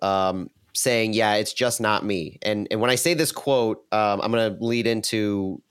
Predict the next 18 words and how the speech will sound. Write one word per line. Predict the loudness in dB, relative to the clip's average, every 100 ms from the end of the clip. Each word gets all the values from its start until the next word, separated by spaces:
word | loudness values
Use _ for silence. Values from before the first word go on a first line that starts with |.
| -20 -20 -20 _
your | -2 0 0
point | 2 2 2 0
of | 0 2 2
internal | 0 0 0
competition, | 0 -2 -2 -4 -2 -2
but | 0
also | 0 0 0 0 0
my, | 0 0 0 -4 -18 -20 -20 _
my | -2 0
takeaway | -2 0 -2 0
from | -2 -2 -4 -8 _ -6
ultimately | -4 -2 -2 -2
w-, | -6 -10 -10 -10 _ _ _
what | -4 -2 0
happened | 0 -2 -4
with | -8
the | -4
goal. | -2 -2